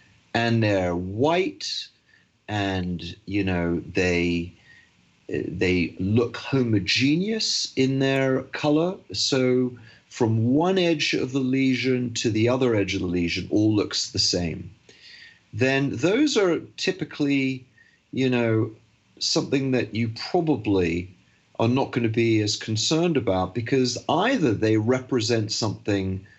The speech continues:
that's very early that could potentially be serious, but at that stage, it might warrant the patient coming back if you can't find another reason for why that lesion is there.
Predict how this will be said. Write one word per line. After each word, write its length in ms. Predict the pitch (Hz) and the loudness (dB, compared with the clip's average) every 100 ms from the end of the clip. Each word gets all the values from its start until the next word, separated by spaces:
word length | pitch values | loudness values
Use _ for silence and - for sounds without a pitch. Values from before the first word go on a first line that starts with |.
| _ | _
that's 240 | - 135 135 | -4 -2 -2
very 520 | 110 113 170 202 135 | -2 0 2 2 2
early 260 | 95 92 120 | 0 -2 -2
that 240 | 180 - | -4 -6
could 300 | - 330 359 | -6 -6 -6
potentially 640 | - - 180 185 - 135 104 | -8 -4 -4 -2 -4 -4 -2
be 240 | 104 165 | 0 -2
serious, 840 | - - 104 85 80 - - - - - - - - | -2 -4 -4 -4 -8 -8 -10 -10 -16 -20 -20 -20 -12
but 420 | 135 139 127 - - | -2 0 0 -4 -6
at 220 | 131 123 | -4 -2
that 280 | - 156 - | -2 -2 -2
stage, 1000 | - - - 139 123 85 80 85 - - _ - | -4 -4 -2 0 0 -2 -4 -8 -8 -10 _ -4
it 160 | 113 | -4
might 320 | 110 120 117 | 0 0 0
warrant 640 | 110 107 107 104 95 - - - _ _ | -2 0 0 -2 -6 -8 -10 -14 _ _
the 60 | - | -16
patient 440 | - 95 95 - | -2 0 0 -4
coming 320 | - 107 95 90 | -6 -4 -2 -2
back 400 | 87 87 - - | -2 -4 -6 -2
if 280 | 123 120 - | 0 -2 -2
you 120 | 151 165 | -4 -4
can't 720 | - 156 156 151 147 - - - - _ | -4 -2 2 0 -2 -6 -14 -16 -20 _
find 840 | - - 139 123 117 110 110 110 - _ _ _ | -18 -4 0 2 0 0 0 -4 -8 _ _ _
another 600 | 110 110 113 117 120 127 | 0 0 2 0 2 0
reason 800 | 120 95 104 110 110 101 98 92 | 0 -2 -2 0 0 -2 -2 -4
for 220 | - 101 | -2 -2
why 440 | 92 95 95 104 104 | 0 0 0 0 0
that 280 | 101 90 - | 0 -2 -2
lesion 460 | 90 90 85 90 | 0 0 0 0
is 180 | 85 80 | -2 -2
there. 360 | 90 82 55 | 0 -2 -2